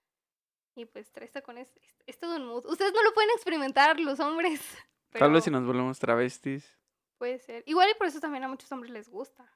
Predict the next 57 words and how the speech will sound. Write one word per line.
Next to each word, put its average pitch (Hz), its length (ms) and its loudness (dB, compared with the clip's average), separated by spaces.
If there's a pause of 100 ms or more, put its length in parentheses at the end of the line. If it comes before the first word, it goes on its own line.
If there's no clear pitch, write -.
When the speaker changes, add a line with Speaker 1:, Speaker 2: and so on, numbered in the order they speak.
(420)
Speaker 1:
usar 247 240 -20
tacones. 240 380 -20 (400)
Speaker 2:
No 165 160 -6
creo 135 220 0
que - 60 -16
sea 135 160 4
por 135 160 0
eso, 190 320 2
pero 117 220 4
bueno. 135 360 0
Speaker 1:
Bueno, 392 240 0
pero, 294 160 4
o - 60 6
sea, 349 100 4
igual 320 240 4
y 311 80 -2
estoy 311 200 -4
segura 349 260 2
de 240 60 -8
que 277 80 -8
si 285 100 -8
le 240 100 -4
preguntas 247 400 -6
a 311 40 -4
un 320 60 -4
travesti, 269 460 -4
sí - 140 -10
te 277 100 -4
va 254 60 -2
a - 20 -2
decir 254 260 -10
que, - 120 -20
"Güey, 269 120 -8 (320)
me 269 140 -10
siento 240 240 -12
chido 247 260 -6
también 247 260 -12
en - 40 -14
tacones". - 380 -14
O - 20 -10
sea, 311 140 -2
Speaker 2:
Caminando 143 280 -2
en 135 60 -8
tacones. 269 400 -2
Speaker 1:
eh, - 20 2
es 349 120 -4
uno 359 180 4
de 349 100 4
los 254 640 -4
muchos 311 640 -2
beneficios 269 560 -8
que - 100 -10
obtengo 254 560 -8 (300)
cuando 233 240 -14
me 220 100 -14
visto 233 280 -14
así. 269 160 -18